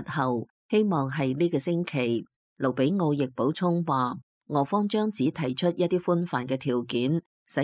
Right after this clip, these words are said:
我哋能夠走向停火，而停火將使我哋能夠進行詳細嘅談判，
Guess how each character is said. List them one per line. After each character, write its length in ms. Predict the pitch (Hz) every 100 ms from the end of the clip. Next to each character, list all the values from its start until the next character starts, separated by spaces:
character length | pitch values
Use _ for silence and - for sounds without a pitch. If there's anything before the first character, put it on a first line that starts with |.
| 180
我 100 | 160
哋 100 | 139
能 220 | 131 123
夠 160 | 143 143
走 240 | 117 175
向 180 | 180 139
停 260 | 147 123 120
火， 400 | 117 120 165 - _ _
而 80 | 139 131 131
停 260 | 143 131
火 280 | 127 117 180
將 200 | 202 214
使 180 | 208 160
我 140 | 185
哋 160 | 156 135
能 220 | 127 127
夠 160 | 143 143
進 240 | 147 147
行 180 | 147 117
詳 240 | 139 117
細 220 | 113 135
嘅 100 | 131
談 280 | 135 143 120
判， 260 | - 139